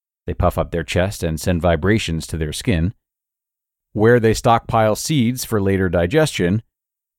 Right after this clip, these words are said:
their crop. The purpose of the whistle-like sound of their wings, a warning to anything threatening their safety. The reason mourning doves are so successful at raising many broods of chicks,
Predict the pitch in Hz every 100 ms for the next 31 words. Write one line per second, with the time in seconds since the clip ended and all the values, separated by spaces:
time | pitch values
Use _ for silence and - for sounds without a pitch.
0 | - - - 117 98 - - _ _ _
1 | _ _ _ _ _ _ - - 190 123
2 | 120 - 104 101 104 107 117 123 98 95
3 | 92 - 101 95 87 87 98 185 131 127
4 | 143 - _ _ _ _ _ - 98 92
5 | 113 104 92 92 110 101 92 90 - 101
6 | 92 85 82 - 190 - 85 98 - _
7 | _ _ _ _ _ _ _ _ - 156
8 | 127 123 110 107 104 101 101 98 95 90
9 | 101 92 - - 156 - 107 107 95 110
10 | 110 107 104 113 95 107 113 92 90 -
11 | 175 143 -